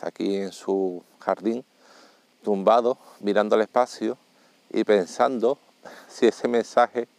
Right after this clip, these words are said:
el que yo hice, que no,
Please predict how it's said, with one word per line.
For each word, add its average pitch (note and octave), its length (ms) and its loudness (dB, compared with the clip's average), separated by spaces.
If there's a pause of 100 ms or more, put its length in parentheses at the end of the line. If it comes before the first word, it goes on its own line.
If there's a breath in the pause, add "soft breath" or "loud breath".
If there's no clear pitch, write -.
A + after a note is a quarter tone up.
(120)
el G2+ 140 0
que G#2+ 140 0
yo A#2 120 4
hice, C#3+ 320 -2 (960 soft breath)
que F#2 540 0
no, B2 200 2